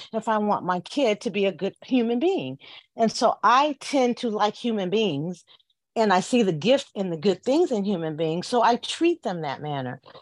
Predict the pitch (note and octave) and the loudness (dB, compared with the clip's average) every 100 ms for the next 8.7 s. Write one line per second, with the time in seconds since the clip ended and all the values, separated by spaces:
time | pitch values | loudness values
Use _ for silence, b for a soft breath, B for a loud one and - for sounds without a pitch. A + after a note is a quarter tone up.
0 | _ - C#4 A#3+ A3 D4 F#4 F4+ F#3+ D3 | _ 4 6 8 8 8 8 8 4 2
1 | A#3+ A#3+ B3 A3 F3+ - F#3+ F3+ F#3 F3 | 4 4 4 2 2 2 2 4 2 0
2 | - E3+ - D3 C#3+ G3 B B - - | 0 -2 -2 -2 0 0 B B 0 6
3 | A#3 B3 C4+ C4+ - G#3 F#3 F3 G3 b | 6 6 4 4 2 2 4 4 2 b
4 | b _ - G3 G3 G3 - - - A#3 | b _ 0 4 4 2 -4 -12 -4 -2
5 | - F#3 - - E4+ F4 - F#3+ F3 E3+ | -2 -4 -2 2 4 2 0 -2 0 0
6 | D3 E3+ D3+ F3+ A3 A#3+ A3+ G#3 - F#3+ | 2 2 0 2 2 4 2 0 -4 -8
7 | F3+ - D4+ D4+ B3+ G3 F3 E3+ G#3 C4 | -6 -4 0 0 2 0 -2 -2 -2 -4
8 | - D4 C4+ C#4 A#3+ C4+ F4+ | -4 -4 -2 -4 -2 -2 -2